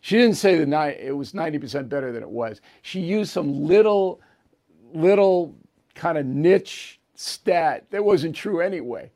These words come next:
But, uh, Miss Jean-Pierre, with all due respect, not attacking her personally, loves the fame that she's getting,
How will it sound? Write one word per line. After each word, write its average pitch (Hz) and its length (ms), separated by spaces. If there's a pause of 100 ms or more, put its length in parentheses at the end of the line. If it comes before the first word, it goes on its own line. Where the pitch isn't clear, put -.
(500)
But, 165 260
uh, 135 200
Miss 185 220
Jean-Pierre, 180 800
with 139 160
all 175 300
due 175 220
respect, 185 720 (600)
not 135 200
attacking 170 460
her 185 100
personally, 123 720 (1160)
loves 147 520
the 220 100
fame 202 560 (640)
that 123 160
she's 180 380
getting, 185 380